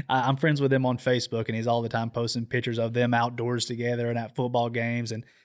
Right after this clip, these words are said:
had pictures of him all over Autumn Oaks in front of our banners and stuff with his dog. He's proud of that hound, and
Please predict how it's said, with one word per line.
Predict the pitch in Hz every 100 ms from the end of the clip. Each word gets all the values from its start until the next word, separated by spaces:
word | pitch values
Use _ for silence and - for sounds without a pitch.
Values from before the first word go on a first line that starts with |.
| _
had | 131 127
pictures | 139 135 131
of | 123 123
him | 117
all | 120 120 120
over | 120 120 120
Autumn | 113 117 113 113
Oaks | 113 113
in | 120
front | 110 117 113
of | 110
our | 113
banners | 117 110 104 107 110
and | 107
stuff | 113 110
with | 113
his | 110 110
dog. | 107 107
He's | 120
proud | - 139 135
of | 127
that | 127 123
hound, | 131 135 135
and | 117